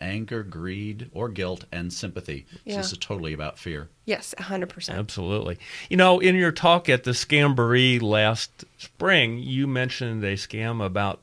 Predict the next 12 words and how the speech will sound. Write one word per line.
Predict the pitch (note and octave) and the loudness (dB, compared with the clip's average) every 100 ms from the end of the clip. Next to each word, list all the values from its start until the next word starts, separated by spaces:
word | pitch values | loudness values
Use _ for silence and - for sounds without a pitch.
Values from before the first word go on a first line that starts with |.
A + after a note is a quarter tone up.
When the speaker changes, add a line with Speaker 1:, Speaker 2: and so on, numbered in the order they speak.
| - | -8
Speaker 3:
property | - F3+ G3 C3 G2 | -2 0 0 -2 -2
liens. | E2 E2 - - - - | -2 -6 -8 -12 -16 -10
Speaker 2:
Yes. | - G#4 F4 - - - | -2 2 2 0 -4 -2
Speaker 3:
Have | D3 | 0
you | D3 | 2
seen | F#3 F3+ | 2 4
any | F3 E3 | 4 4
more | D3 D3+ D3+ D3 | 4 4 6 6
activity | C#3 C3+ E3 D3+ C#3 C3 | 4 4 0 0 2 2
on | B2+ | 0
that | B2+ C3 | 0 -2
front? | - - - | -4 -12 -12